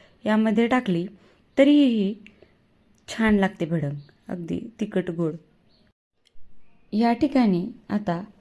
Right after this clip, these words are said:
बाकीचे उरलेले मसाले टाकून घ्यायचे आहेत, म्हणजे जिरे पूड, धनापूड, चाट मसाला आणि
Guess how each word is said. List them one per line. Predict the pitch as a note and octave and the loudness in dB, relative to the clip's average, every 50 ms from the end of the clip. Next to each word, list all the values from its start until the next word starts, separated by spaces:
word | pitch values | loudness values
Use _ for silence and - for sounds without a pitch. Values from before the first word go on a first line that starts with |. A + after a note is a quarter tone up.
| _ _ _ _ - | _ _ _ _ -2
बाकीचे | G#3 A#3+ A#3+ A#3+ B3+ C4 B3+ - C4+ - - | 0 0 0 2 0 0 0 0 -4 -2 2
उरलेले | B3 C4 A#3+ A3+ G#3+ G#3+ G#3+ A3+ | 2 4 4 6 4 4 4 6
मसाले | A#3 A#3+ C4 B3+ C4 A#3+ A3+ G#3+ F3+ E3 E3+ - - - _ _ _ _ _ _ _ _ _ | 6 4 4 4 2 2 2 2 2 0 -2 -6 -8 -14 _ _ _ _ _ _ _ _ _
टाकून | - G#3+ G#3+ G#3 - F#3 F3+ E3+ | -2 0 0 0 0 0 2 2
घ्यायचे | E3+ E3+ D#3 - D#3+ | 0 -2 -4 -6 -10
आहेत, | D#3 D3 D3+ D3+ D#3+ - _ _ _ _ _ _ _ _ _ _ _ _ _ _ _ _ G#3 | -12 -12 -14 -16 -18 -20 _ _ _ _ _ _ _ _ _ _ _ _ _ _ _ _ -2
म्हणजे | G3+ G3 F3 E3 E3+ F3 G3 F3+ F#3 F3 | 0 0 0 -2 -6 -8 -8 -8 -8 -2
जिरे | - G#3 G#3+ G3 G3 F3+ E3+ F#3 G3 - - _ _ _ _ _ - - - | 2 2 4 4 4 0 0 -4 -8 -10 -16 _ _ _ _ _ -20 -12 -8
पूड, | - F#3 E3+ E3+ F3 - - - - - _ _ _ _ _ _ _ _ _ _ _ _ | -6 -4 -4 -4 -6 -10 -18 -20 -20 -20 _ _ _ _ _ _ _ _ _ _ _ _
धनापूड, | G#3+ G#3 B3+ B3+ A#3+ B3 B3 A#3+ A#3+ - F3 E3+ E3 F3+ - - _ _ _ _ _ _ _ _ _ _ _ _ _ _ _ _ _ _ _ _ _ _ | 4 6 6 6 6 4 2 0 -2 -4 -4 -4 -4 -8 -12 -16 _ _ _ _ _ _ _ _ _ _ _ _ _ _ _ _ _ _ _ _ _ _
चाट | - A3 G3+ G3+ G3+ - G#3 | -2 0 0 0 0 0 2
मसाला | A3 A3+ G#3+ G#3+ G#3 F#3+ F3 E3 D#3 D#3+ F3+ - - _ _ _ _ _ _ _ _ _ _ _ _ _ _ _ _ _ _ _ _ _ _ _ _ _ _ _ _ | 2 2 2 0 -2 -2 -2 -2 -6 -8 -12 -16 -20 _ _ _ _ _ _ _ _ _ _ _ _ _ _ _ _ _ _ _ _ _ _ _ _ _ _ _ _
आणि | G3+ G#3 G#3+ G3+ F#3 F#3 | 0 2 4 4 2 0